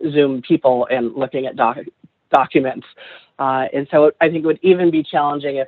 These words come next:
people had two large screens like I have in my setup in the office. Uh, but especially for most people, individuals and assessment appeals board members, dealing with both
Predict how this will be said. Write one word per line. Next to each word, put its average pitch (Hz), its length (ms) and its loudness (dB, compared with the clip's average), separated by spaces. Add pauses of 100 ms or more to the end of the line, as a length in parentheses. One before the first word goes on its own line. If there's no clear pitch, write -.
people 139 260 -2
had 139 360 -4
two 156 140 -2
large 131 380 -4
screens 131 400 -12
like 131 160 -6
I 127 100 -6
have 131 200 -6
in 131 80 -6
my 123 240 -8
setup 127 280 0 (280)
in 127 100 -8
the 123 100 -6
office. 147 480 0 (580)
Uh, 127 340 -2
but 147 160 0
especially 160 520 0
for 147 140 -6
most 139 340 -6
people, 160 500 2 (420)
individuals 143 1000 2
and 131 180 -8
assessment 131 400 -8
appeals 139 300 -2
board 139 200 -2
members, 131 400 0 (480)
dealing 151 540 0
with 135 320 2 (840)
both 147 160 4